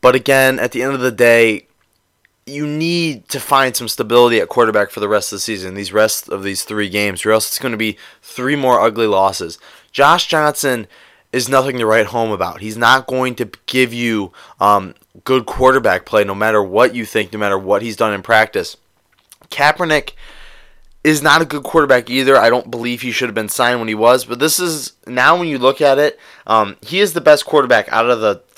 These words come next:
two other options you have, of Josh Johnson and Mark Sanchez. I think Kaepernick could do it. I think it's, uh, an interesting situation, though, especially for the Redskins, because, uh, they are really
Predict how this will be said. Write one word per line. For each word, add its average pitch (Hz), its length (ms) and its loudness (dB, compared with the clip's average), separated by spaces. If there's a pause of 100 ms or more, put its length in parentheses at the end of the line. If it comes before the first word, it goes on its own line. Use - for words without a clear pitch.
(100)
two 151 220 0
other 123 160 8
options 107 380 2
you 107 100 -6
have, 95 160 2 (340)
of 98 220 -2
Josh 107 300 2
Johnson 104 380 -2
and 92 100 -10
Mark 95 200 -4
Sanchez. - 560 -12 (360)
I 131 120 2
think 202 180 -4
Kaepernick 160 400 0
could 123 160 -10
do 135 180 2
it. 87 140 -4
I 92 100 -8
think 120 240 -10
it's, 120 220 -6
uh, 117 260 4 (680)
an 143 120 -4
interesting 165 420 0
situation, 139 540 4
though, 113 120 2
especially 113 480 2
for 110 120 -6
the 107 80 0
Redskins, 104 580 0
because, 98 460 -2 (800)
uh, 98 460 2
they 123 260 4
are 135 160 8
really 123 760 2